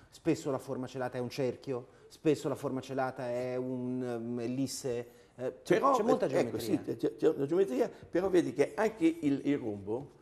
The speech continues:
Speaker 2: eh, non, non è quasi mai un rombo regolare.
Speaker 1: No, è
Speaker 2: È
Speaker 1: vero.
Speaker 2: un rombo irregolare. E
Speaker 1: Quasi
Speaker 2: poi
Speaker 1: sempre,
Speaker 2: non,
Speaker 1: sì.
Speaker 2: non, non sta, eh,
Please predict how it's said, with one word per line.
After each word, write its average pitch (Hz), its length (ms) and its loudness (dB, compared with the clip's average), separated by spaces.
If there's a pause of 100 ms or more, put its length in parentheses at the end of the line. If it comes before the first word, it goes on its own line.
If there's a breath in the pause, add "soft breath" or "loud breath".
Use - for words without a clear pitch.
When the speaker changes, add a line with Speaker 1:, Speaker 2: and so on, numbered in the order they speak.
(260 soft breath)
Speaker 2:
eh, 120 260 0
non, 131 180 0
non 180 140 4
è 185 60 2
quasi 147 220 0
mai 165 160 2
un 151 100 4
rombo 123 460 -2
regolare. 110 580 -2
Speaker 1:
No, 127 300 -4
è 127 60 -6
Speaker 2:
È 123 40 0
Speaker 1:
vero. 113 200 0
Speaker 2:
un 139 80 -2
rombo 170 160 2
irregolare. 117 480 -2
E 139 60 4
Speaker 1:
Quasi 160 180 4
Speaker 2:
poi 147 120 6
Speaker 1:
sempre, 123 300 -2
Speaker 2:
non, 135 160 -2
Speaker 1:
sì. - 160 -8
Speaker 2:
non, 143 180 0
non 151 140 0
sta, 156 580 -2
eh, 117 480 -4